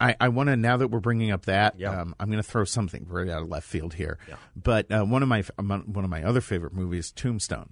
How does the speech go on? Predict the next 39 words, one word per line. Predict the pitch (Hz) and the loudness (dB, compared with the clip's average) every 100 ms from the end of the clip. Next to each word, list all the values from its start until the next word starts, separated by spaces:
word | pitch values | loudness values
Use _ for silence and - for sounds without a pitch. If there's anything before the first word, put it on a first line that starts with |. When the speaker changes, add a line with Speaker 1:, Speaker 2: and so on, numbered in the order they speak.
| - | -6
Speaker 2:
Mm. | 175 160 - - - | -2 -2 -6 -20 -6
Speaker 1:
Um, | 101 92 87 - - - - | 0 0 0 -6 -16 -14 0
you | 123 | 2
know, | |
which | 107 123 113 | 4 2 0
is | |
brilliant. | - 131 139 104 - - - - | 0 2 4 2 -2 -20 -20 0
But | 131 | 2
one | 123 139 | 4 4
of | 170 | 4
the | |
things | 147 143 123 | 2 2 4
I | 120 | 2
find | - 117 | 2 2
most | 107 113 - | 4 2 2
entertaining | 123 90 - 135 135 104 | 0 0 2 4 4 4
about | 92 82 | 4 2
it | 85 - _ - _ _ - | 0 -8 _ -20 _ _ 2
is | 123 101 | 4 4
that | 90 117 - _ | 2 2 0 _
everyone | 131 131 160 143 127 117 101 | 2 4 4 4 2 0 -2
mishears, | 104 113 - - 127 110 95 95 - - | 0 2 0 2 6 6 4 0 -6 -10
hears | - 139 127 104 98 - - | -4 2 4 4 0 -6 -6
the | 101 | 0
most | 107 117 - | 4 4 2
famous | - 127 127 151 156 | 0 4 4 4 2
line | 127 117 120 120 | 2 4 4 2
from | - 113 | -2 0
that | 113 95 | 2 2
movie. | 113 95 85 - | 2 0 -2 -8
Speaker 2:
Okay. | 87 - 87 117 - | -14 -10 -10 -12 -6
Speaker 1:
Um, | 107 98 98 | -2 -2 -2
when | 110 107 101 - | 0 0 0 -2
Val | 90 113 120 | 4 6 4
Kilmer | - 117 117 110 104 | 2 2 4 4 4
as | 95 92 - | 2 0 0
Doc | - 101 - | 4 4 4
Holliday | 113 113 104 95 | 4 4 4 2
says, | - 110 | 2 -2